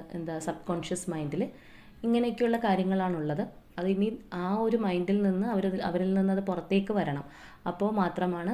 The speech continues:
നിങ്ങൾക്ക് അത് അവരിൽ നിന്നൊരു കമ്മ്യൂണിക്കേഷൻ കിട്ടുക, അല്ലെങ്കിൽ നിങ്ങൾ ആഗ്രഹിച്ച രീതിയിലേക്ക് കാര്യങ്ങൾ പോകണമെന്നുണ്ടെങ്കിൽ തീർച്ചയായിട്ടും ഇവരുടെ ആ ഒരു ഉള്ളിലുള്ള കാര്യം പുറത്തേക്കും കൂടി ഓപ്പൺ അപ്പ് ആവണം എന്നുള്ളതാണ് നമുക്കിവിടെ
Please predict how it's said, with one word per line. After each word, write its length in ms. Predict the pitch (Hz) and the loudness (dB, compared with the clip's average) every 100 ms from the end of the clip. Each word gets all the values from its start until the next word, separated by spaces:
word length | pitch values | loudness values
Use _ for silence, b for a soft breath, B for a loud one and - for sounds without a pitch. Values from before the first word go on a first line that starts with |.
| 254 | 2
നിങ്ങൾക്ക് 340 | 185 175 175 180 | 2 2 0 -2
അത് 60 | 170 | 0
അവരിൽ 180 | 165 170 | 0 0
നിന്നൊരു 240 | 170 170 185 | 0 -4 -2
കമ്മ്യൂണിക്കേഷൻ 560 | 170 165 175 180 175 185 175 | -2 -2 -2 -2 -2 0 0
കിട്ടുക, 180 | 165 165 | 0 -2
അല്ലെങ്കിൽ 220 | 165 175 170 | -2 -2 -2
നിങ്ങൾ 160 | 170 165 | -2 -2
ആഗ്രഹിച്ച 340 | 165 175 196 202 | -2 0 0 2
രീതിയിലേക്ക് 460 | 180 170 170 165 202 196 | 0 0 -2 -2 -2 0
കാര്യങ്ങൾ 340 | 160 160 175 180 | 0 -2 -2 -2
പോകണമെന്നുണ്ടെങ്കിൽ 640 | 165 160 165 151 147 175 - B B B B - | -4 -4 -2 -2 0 -2 -2 B B B B -2
തീർച്ചയായിട്ടും 640 | 240 233 233 247 220 202 240 233 | 2 4 2 0 0 -2 -2 0
ഇവരുടെ 300 | 180 185 180 202 | 0 0 2 2
ആ 40 | 180 185 | 2 2
ഒരു 80 | 185 | 2
ഉള്ളിലുള്ള 380 | 180 233 247 208 202 | 2 2 2 2 2
കാര്യം 260 | 180 165 202 - | 2 0 -4 -4
പുറത്തേക്കും 480 | 175 - 190 190 190 | -6 0 0 2 0
കൂടി 180 | 175 226 - 170 | 2 0 0 -2
ഓപ്പൺ 220 | 170 180 | 0 0
അപ്പ് 140 | 180 170 | 0 0
ആവണം 260 | 151 147 - - b b b b - | 0 -2 -4 -14 b b b b 2
എന്നുള്ളതാണ് 400 | 233 202 175 180 202 | 4 6 6 6 4
നമുക്കിവിടെ 340 | 180 180 170 | 4 0 0